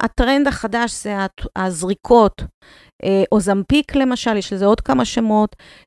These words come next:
שנותנים לאנשים, זה התחיל עם חולי סכרת, ועכשיו זה לכל מי שרוצה להרזות, אתם מכירים את הזריקות האלה? זה זריקות פלא במרכאות, כן? ש-, אה, מה שהן עושות, הן,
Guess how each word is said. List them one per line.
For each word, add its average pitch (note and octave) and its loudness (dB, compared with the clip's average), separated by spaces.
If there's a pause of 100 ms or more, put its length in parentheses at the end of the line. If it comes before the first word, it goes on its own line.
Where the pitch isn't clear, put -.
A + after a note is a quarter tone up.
שנותנים G3+ 0
לאנשים, G3 2
זה G3 2
התחיל A3 2
עם G#3+ 0
חולי G3 0
סכרת, D#4+ 0
ועכשיו G#3+ -4
זה A3+ -4
לכל B3+ 0
מי C4 0
שרוצה G3+ 2
להרזות, F#3+ 2
אתם F#3+ -2
מכירים G#3 0
את - -2
הזריקות E4 0
האלה? F#4 2 (540)
זה G#3 -2
זריקות G#3+ 2 (600)
פלא A3+ 4 (120)
במרכאות, F4+ 4
כן? - -2
ש-, - -10 (800)
אה, A3 0 (100)
מה B3+ 2
שהן C#4 2
עושות, E4 0
הן, A#3 -4